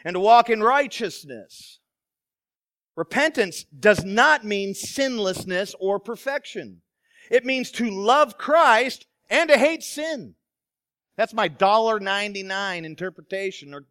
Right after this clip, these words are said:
or definition for you. If you are a Christian, r-,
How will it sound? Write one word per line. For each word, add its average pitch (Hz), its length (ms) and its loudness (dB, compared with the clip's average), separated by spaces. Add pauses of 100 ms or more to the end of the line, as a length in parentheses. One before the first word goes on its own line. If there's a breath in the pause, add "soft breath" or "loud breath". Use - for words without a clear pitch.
or 147 340 -6 (420)
definition 190 680 -6
for 110 240 -10
you. 90 180 -12 (1600)
If 208 220 4
you 311 580 -2
are 220 200 2
a 202 120 2
Christian, 170 800 -8 (340 soft breath)
r-, 175 80 -14